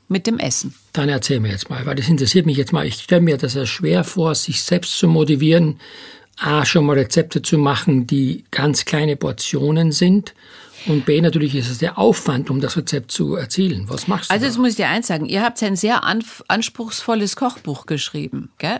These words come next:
Speaker 1: Ihr zwei.
Speaker 2: Der Eckhard und ich.
Speaker 1: Der Eckhard und du.
Speaker 2: Ja,
Speaker 1: Ein
Speaker 2: das,
Speaker 1: sehr
Speaker 2: das große
Speaker 1: anspruchsvolles.
Speaker 2: Buch jetzt, genau.
Speaker 1: Und ich habe jetzt einige Sachen nachgemacht.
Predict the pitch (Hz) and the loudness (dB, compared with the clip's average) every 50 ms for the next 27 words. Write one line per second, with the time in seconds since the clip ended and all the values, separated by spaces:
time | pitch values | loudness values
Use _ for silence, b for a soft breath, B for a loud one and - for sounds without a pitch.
0 | - _ - 139 - - - - - 95 - - 180 - - 208 190 185 190 226 | -8 _ -10 -8 -8 -8 -10 -10 -10 -12 -12 -12 -8 -6 -2 -2 -2 0 0 -2
1 | - 226 220 214 165 - - - 156 151 - - 156 131 - 147 147 170 - 139 | -2 0 -2 0 -2 -2 -2 -2 -4 -4 -4 -6 -8 -8 -6 -8 -8 -8 -8 -10
2 | 120 - - - - 185 202 190 - - 247 190 - - 147 135 - - - 160 | -12 -12 -6 -2 0 0 0 0 0 0 0 0 0 -2 -6 -6 -6 -6 -4 -4
3 | - - - 180 180 170 185 185 - - 147 120 107 127 120 - - - - 139 | -4 -2 -2 -2 0 0 0 -2 -2 -2 -4 -4 -4 -6 -8 -8 -8 -8 -6 -8
4 | 127 117 202 208 202 208 - 277 285 285 294 285 277 262 - - - - - - | -4 -2 0 0 0 2 2 2 2 2 2 2 0 0 -2 -6 -6 -8 -6 -4
5 | - 190 226 277 320 311 311 285 - 233 208 220 - 254 226 226 196 160 143 156 | -2 0 0 0 0 0 -2 -2 -2 -2 -2 -2 -2 -4 -4 -2 -2 -2 -2 -4
6 | - - - - - - - - - - - | -6 -10 -12 -10 -10 -12 -14 -16 -20 -20 -20